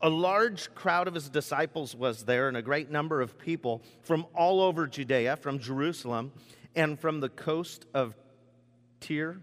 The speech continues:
and Sidon," or Tyre and Sidon, however you want to pronounce that.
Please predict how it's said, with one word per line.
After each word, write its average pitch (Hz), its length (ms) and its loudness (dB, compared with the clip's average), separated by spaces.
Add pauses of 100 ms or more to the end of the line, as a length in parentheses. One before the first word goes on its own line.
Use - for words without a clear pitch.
(720)
and 123 100 -8
Sidon," 107 500 0 (200)
or 98 80 -16
Tyre 113 420 -4 (460)
and 101 80 -14
Sidon, 90 340 -6
however 117 260 -2
you 101 120 -8
want 90 120 -10
to - 60 -20
pronounce 80 200 -16
that. - 120 -20